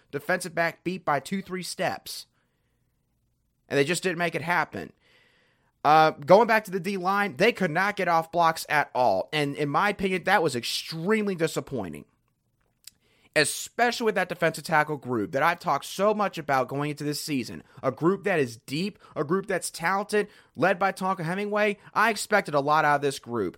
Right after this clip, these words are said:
and I thought this group could make a real impact in this game. They didn't do squat. And no offense, at the Power Five level, you're no longer good enough by just sitting there maintaining your gap integrity and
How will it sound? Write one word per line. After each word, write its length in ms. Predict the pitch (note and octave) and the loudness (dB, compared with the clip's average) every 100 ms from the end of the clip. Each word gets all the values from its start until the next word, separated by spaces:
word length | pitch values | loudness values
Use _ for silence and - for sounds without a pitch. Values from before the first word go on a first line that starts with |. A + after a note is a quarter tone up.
| _ | _
and 120 | B2+ | 2
I 80 | E3 | 2
thought 200 | G3+ G3 | 4 -2
this 180 | F#3 F3 | -2 -4
group 180 | F3 D#3+ | -4 -2
could 160 | D#3 | -2
make 180 | C#3 C#3+ | -2 -2
a 40 | A#2 | 0
real 220 | D3 E3 | 2 2
impact 440 | D3 C3+ C3+ C3 | 0 0 -2 -2
in 80 | A#2+ | -6
this 180 | C3+ - | -6 -6
game. 320 | C3 C#3+ C#3+ - - A2+ | -4 -2 -4 -10 -20 2
They 160 | F3+ | 4
didn't 180 | F#3 C3+ | 4 0
do 220 | B2+ A2 | -2 -2
squat. 760 | - - - A#2 G2+ - - - _ _ _ _ _ _ _ _ _ _ _ _ _ _ _ _ _ _ _ _ | -6 -14 -2 4 4 4 -14 -20 _ _ _ _ _ _ _ _ _ _ _ _ _ _ _ _ _ _ _ _
And 140 | C3+ D3 | 2 6
no 160 | G3+ | 4
offense, 640 | G#3 - G#3+ A3+ - - _ _ _ _ _ _ | 4 0 -2 -2 -4 -8 _ _ _ _ _ _
at 120 | D#3 | 0
the 80 | D3+ | 0
Power 300 | C3 G3 G#3 | 0 4 4
Five 340 | G3+ G3 G3 E3+ | 2 0 0 0
level, 420 | F#3+ G3 G#3+ G#3+ _ | 0 2 2 0 _
you're 200 | - G3 | 4 4
no 180 | G#3+ A#3+ | 6 2
longer 420 | G#3+ A3+ A3 G3+ | 4 2 2 0
good 220 | D3 F#3 | 0 0
enough 360 | G3+ E3+ C#3+ - | 2 4 4 6
by 160 | D3+ D3+ | 4 4
just 320 | D#3+ D3 - | 0 -4 -2
sitting 300 | A3 - F#3+ | -4 -4 -6
there 320 | F#3+ F#3 F3 _ | -2 0 -2 _
maintaining 580 | C3+ F#3 G3+ F#3 F#3 F3 | -2 0 0 -4 -4 -2
your 140 | D3+ C#3 | -2 -2
gap 360 | D3 F#3 G3 | 2 2 2
integrity 720 | D#3+ D3 F3 E3 D3 C#3 C3 - _ - | -6 0 2 2 0 -2 -2 -6 _ -2
and 340 | D#3+ D#3 C#3+ | 0 0 -4